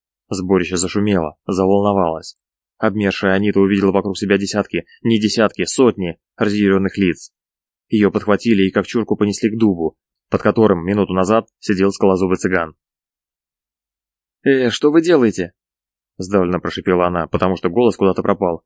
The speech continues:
«Это незаконно!» Меньше всего в этой вольнице думали о законах. Откуда-то возникла прочная пеньковая веревка, ее перекинули через горизонтально расположенный дубовый сук,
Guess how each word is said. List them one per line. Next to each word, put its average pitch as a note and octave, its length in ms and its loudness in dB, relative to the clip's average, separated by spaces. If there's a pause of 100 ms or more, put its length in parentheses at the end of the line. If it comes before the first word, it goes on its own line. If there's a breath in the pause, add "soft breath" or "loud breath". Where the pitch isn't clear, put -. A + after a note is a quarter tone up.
(160)
«Это B2+ 220 2
незаконно!» C#3 680 0 (1700)
Меньше G2 340 -2
всего F#2+ 340 0
в G2+ 60 2
этой F#2+ 160 0
вольнице G2 420 0
думали F#2 300 0
о F2+ 60 -2
законах. F2 560 -4 (380)
Откуда-то F#2+ 480 0
возникла F2 380 -2
прочная G2 360 -2
пеньковая F2 440 0
веревка, F#2+ 480 0 (180)
ее G2+ 260 2
перекинули F#2+ 440 0
через F2 220 -2
горизонтально F#2+ 520 0
расположенный F#2 540 0
дубовый F2+ 320 0
сук, - 300 -2